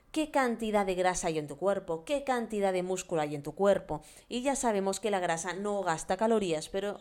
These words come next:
en cambio el músculo sí. Por lo tanto, no depende siempre todo de la actividad, sino también de cómo seas tú a nivel corporal. ¿De acuerdo? Así que esas fórmulas teóricas están muy bien y podremos ajustar, pero hay una parte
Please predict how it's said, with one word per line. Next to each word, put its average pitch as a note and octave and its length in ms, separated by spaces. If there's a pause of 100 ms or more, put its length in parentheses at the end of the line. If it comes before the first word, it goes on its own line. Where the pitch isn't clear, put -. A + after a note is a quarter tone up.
en A3+ 160
cambio D#3 520
el B3+ 180
músculo A#3 480
sí. G#3+ 260 (360)
Por G#3+ 120
lo G#3+ 120
tanto, A#3 320
no A3 200
depende A3 600
siempre F#3 480
todo F#3+ 240
de E3 100
la D3+ 80
actividad, G#3 540 (180)
sino A3+ 240
también F#3+ 400 (300)
de A3 280
cómo F#3 360
seas D#3+ 560
tú F3 180
a F3+ 80
nivel D3 320
corporal. C#3 640 (360)
¿De - 60
acuerdo? D#3 560
Así F#3 280
que G3+ 120
esas G#3 240
fórmulas C#4 440
teóricas A#3+ 460
están F#3+ 380
muy F3+ 220
bien G#3 240
y G4 40
podremos F3 400
ajustar, G#3+ 460
pero G3+ 220
hay G#3 160
una A3 240
parte A3 500